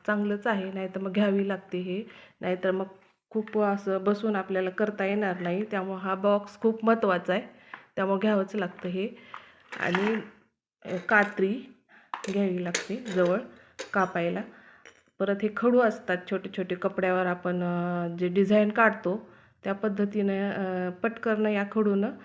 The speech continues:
आपल्याला ज्या हवी ती डिझाईन, अ, काढता येते कपड्यावर. डायरेक्ट कपड्यावर काढायची, छापत बसायची गरज पडत नाही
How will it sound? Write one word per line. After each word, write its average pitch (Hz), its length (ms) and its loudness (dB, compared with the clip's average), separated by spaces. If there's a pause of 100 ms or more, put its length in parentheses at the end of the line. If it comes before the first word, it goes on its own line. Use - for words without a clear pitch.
(260)
आपल्याला 190 380 2
ज्या 196 200 2
हवी 208 240 2
ती 214 140 -2
डिझाईन, 202 480 0
अ, 175 240 -2
काढता 190 380 0
येते 180 480 -4
कपड्यावर. 185 520 2
डायरेक्ट 220 360 2
कपड्यावर 214 380 2
काढायची, 180 580 -2
छापत 196 300 -2
बसायची 190 420 -2
गरज 190 220 0
पडत 196 360 -2
नाही 202 260 0